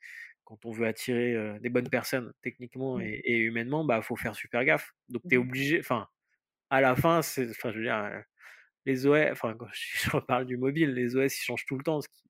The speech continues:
Speaker 1: ce qui reste, c'est les gens qui travaillent dessus. Donc faut qu'ils
Speaker 2: Eh oui.
Speaker 1: soient, heu, à l'aise à toujours être à la pointe, heu, sur ces sujets-là, hyper contents de venir bosser. Heu,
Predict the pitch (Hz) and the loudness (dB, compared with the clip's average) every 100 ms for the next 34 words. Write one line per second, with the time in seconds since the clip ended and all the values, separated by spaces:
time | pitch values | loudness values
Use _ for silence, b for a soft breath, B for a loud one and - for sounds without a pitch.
0 | _ - - 123 131 - 110 117 139 - | _ -12 -2 0 0 -4 -4 -4 -6 -10
1 | - - 120 127 131 131 165 120 - 123 | -14 -4 0 0 -2 -4 -4 -6 -8 -12
2 | - 127 - 143 139 131 B B B - | -6 -8 2 4 6 4 B B B 0
3 | 131 135 156 156 135 131 - - 135 139 | 4 8 8 8 6 4 2 -6 -4 2
4 | 151 135 120 117 117 113 - 143 143 131 | 4 4 2 2 2 0 0 0 0 -2
5 | 120 113 120 - 113 - 117 123 147 160 | -4 -4 -8 -10 -10 -8 -2 2 4 4
6 | 151 127 135 - 127 127 123 117 113 110 | 2 0 -2 -2 -8 -8 -6 -6 -6 -6
7 | 110 - 135 143 151 151 B B B B | -6 -2 2 2 2 -4 B B B B
8 | B _ - 107 98 98 95 | B _ -10 -8 -8 -10 -14